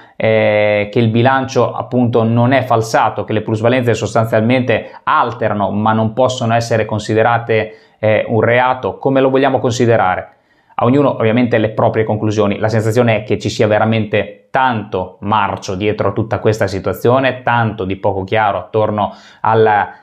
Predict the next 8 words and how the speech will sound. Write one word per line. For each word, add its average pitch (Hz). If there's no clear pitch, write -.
sentenza 113
che -
è -
andata 101
a 107
giudicare 107
la 107
Juventus, 147